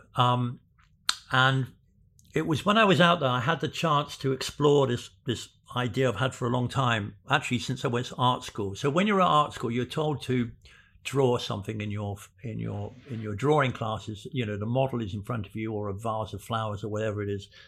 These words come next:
And the teachers, you know, are saying it's all about the power of observation, and it's about really, really looking. You know, you're not looking hard enough. Keep looking, keep looking. And I was looking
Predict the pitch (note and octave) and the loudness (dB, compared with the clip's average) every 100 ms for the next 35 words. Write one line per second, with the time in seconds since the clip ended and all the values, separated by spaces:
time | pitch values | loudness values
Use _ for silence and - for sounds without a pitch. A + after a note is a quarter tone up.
0 | - _ _ _ - _ _ _ A#2 G#2+ | -20 _ _ _ -20 _ _ _ -6 -4
1 | A2+ - E3+ E3+ C#3 C3 - - - C3+ | -2 4 4 4 0 0 -2 -12 -4 0
2 | G#2+ G#2 - C3 A#2 A2+ A2+ - _ - | 2 0 2 2 4 2 -4 -10 _ -20
3 | - _ _ - B2+ - C3 A#2 A2+ A2+ | -20 _ _ -8 -6 0 2 2 0 -2
4 | - A#2+ A2 G#2+ G2+ C#3 A#2 - A2 B2 | -4 -2 0 0 -4 -6 -8 -4 0 0
5 | B2 A2 G2+ G#2+ - A2 G#2+ A2 C3 B2+ | 0 -4 -6 -8 -8 -8 -6 -2 0 0
6 | G#2+ G2 G2 G#2+ - G2 F#2 _ _ - | 0 -4 -4 -4 -4 -8 -12 _ _ -20
7 | _ _ _ - G1+ C#2 G2 _ _ _ | _ _ _ -12 -8 -10 -12 _ _ _
8 | - A#2+ B2+ A#2 - A#2+ - F#2 G#2+ G#2 | -12 -8 -6 -6 -6 -8 -6 -6 -4 -4
9 | G2+ F#2+ - - B2 A#2 - F#2+ - A#2 | -6 -8 -8 -8 -6 -6 -6 -8 -8 -8
10 | A2+ A2 F#2 - _ _ _ _ _ _ | -8 -8 -10 -14 _ _ _ _ _ _
11 | _ _ - - - - _ _ - A2 | _ _ -20 -20 -20 -20 _ _ -2 0
12 | B2 C#3 D3 C3 B2+ C3+ C#3+ - G2+ G2 | 2 4 4 2 0 2 0 0 -6 -6